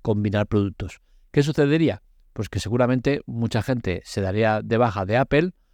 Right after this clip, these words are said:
mucha gente se daría de baja de Paramount y cogerían este paquete combinado. Esperemos que no tenga que llegar la sangre al río y que desde Apple y Paramount, en caso de salir este acuerdo, pues digan, "Oye, mira,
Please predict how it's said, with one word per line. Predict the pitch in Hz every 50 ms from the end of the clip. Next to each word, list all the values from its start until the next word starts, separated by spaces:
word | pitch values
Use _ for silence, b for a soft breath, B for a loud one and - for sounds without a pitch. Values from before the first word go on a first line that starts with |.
| _ - _ _ -
mucha | 127 120 - 123 104
gente | 123 120 110 98
se | - -
daría | 98 98 101 107
de | 107 107
baja | 110 107 - 123
de | 127 127
Paramount | - 143 139 135 139 143 151 - - _ _ _
y | - 131 127 143 165 - _ _ _ _ _ _ _ _ _ _ _ _ _ _ _ _ _ _ _ _ _
cogerían | - 120 104 - - 107 104 107 110 110 107
este | 101 - -
paquete | 92 95 - - 113
combinado. | 98 101 92 92 90 92 87 87 82 - - - - - - - - _ _ _ - _ _ _
Esperemos | - - - 117 117 123 135 123
que | - - 120 110
no | 113 117 123 123
tenga | 117 - - 127 123 123 117
que | 110
llegar | 113 110 110 120 120 113 107 -
la | 113 110 98 90
sangre | - 117 117 120 123
al | 123 123
río | 135 147 143 147 165 - - _ _ _ _ _
y | - 123
que | - 117 101
desde | 90 82 101
Apple | 104 107 - 117 117
y | 110
Paramount, | 123 123 123 123 127 135 143 - -
en | _ 113
caso | 98 - 98 - 113
de | 104 101 92
salir | - 101 98 110 113
este | 110 - 127
acuerdo, | - - 135 131 135
pues | 123 120 101
digan, | 101 104 101 104
"Oye, | 113 110
mira, | 107 110 104 85